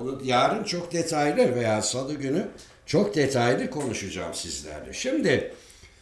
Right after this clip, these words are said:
e, ayrıca Amerikan Anayasası'nın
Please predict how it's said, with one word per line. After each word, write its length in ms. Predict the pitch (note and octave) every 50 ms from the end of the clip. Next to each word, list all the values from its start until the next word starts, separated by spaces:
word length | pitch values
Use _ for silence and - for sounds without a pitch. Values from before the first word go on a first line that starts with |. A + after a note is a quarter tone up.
| _ _ - G#2+
e, 380 | G#2+ G#2 G#2 G2+ F#2+ F#2 F2+ - -
ayrıca 880 | F2+ G2 G2+ G#2+ B2 F3 C4+ C4+ - - A#3+ F3 G3+ C4 - - - - - - _ _ _ _ _ _ _ _ _ _ _ _ _ _ _ - - -
Amerikan 500 | G2 A2+ A#2+ B2 B2+ B2+ - F3+ A#3 A#3+
Anayasası'nın 1040 | A3+ A3+ G3+ F#3+ E3+ D#3 D3 C3+ - C3+ C3+ B2 - B2+ B2+ B2 B2 A#2 G#2 G#2